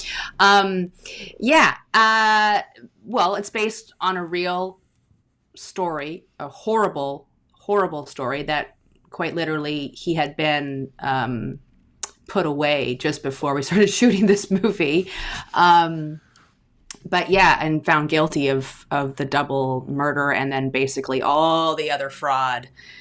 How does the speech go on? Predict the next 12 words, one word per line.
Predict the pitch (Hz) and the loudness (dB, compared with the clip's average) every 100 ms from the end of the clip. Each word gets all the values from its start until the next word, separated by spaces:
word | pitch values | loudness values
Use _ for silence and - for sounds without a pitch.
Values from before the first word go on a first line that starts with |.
| - _ _ | -20 _ _
uh, | - 131 127 120 - | -4 -2 0 -2 -4
that | 131 | -6
he | 135 | -2
had | 135 | -4
committed. | 135 127 120 110 80 - - - - - - - - _ _ _ _ | -2 -6 -4 -6 -6 -10 -20 -20 -18 -18 -18 -18 -20 _ _ _ _
Uh, | 214 214 208 202 196 196 185 - _ - | 6 8 8 6 4 0 -4 -14 _ -14
yeah, | 208 254 202 | -4 -2 -2
so | - - 202 190 190 185 175 165 | -4 -4 -2 0 -2 -4 -4 -8
the | 185 | -12
character | - 185 180 175 | -6 -6 -6 -8
of | 170 | -8
Alec, | 156 151 160 165 151 - - | -6 -4 -4 -6 -10 -16 -20